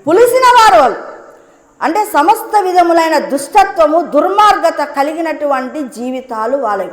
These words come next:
అలాంటి వారు వచ్చి భక్తి కలిగినటువంటి వారిని వెక్కిరించేటటువంటి స్థితి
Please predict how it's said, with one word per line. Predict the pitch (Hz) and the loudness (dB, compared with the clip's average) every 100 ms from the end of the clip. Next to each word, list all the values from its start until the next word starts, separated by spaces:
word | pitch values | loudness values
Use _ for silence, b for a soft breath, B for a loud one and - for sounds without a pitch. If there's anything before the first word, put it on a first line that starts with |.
| - B B B B | -14 B B B B
అలాంటి | 240 370 494 480 453 349 | 4 6 6 4 2 4
వారు | 302 277 | 4 4
వచ్చి | 220 - - 202 226 | 2 -2 -10 -10 -10
భక్తి | 202 220 220 - 311 | -8 -10 -10 -12 -4
కలిగినటువంటి | 285 269 269 262 262 247 233 220 226 214 180 | 0 0 -2 -6 -6 -6 -8 -10 -10 -10 -8
వారిని | 190 190 220 226 214 196 | -4 -2 -2 -4 -10 -10
వెక్కిరించేటటువంటి | - - 247 226 220 220 202 196 196 196 190 | -10 -8 -8 -6 -10 -12 -10 -10 -10 -12 -12
స్థితి | 175 - 339 349 | -14 -10 -8 -6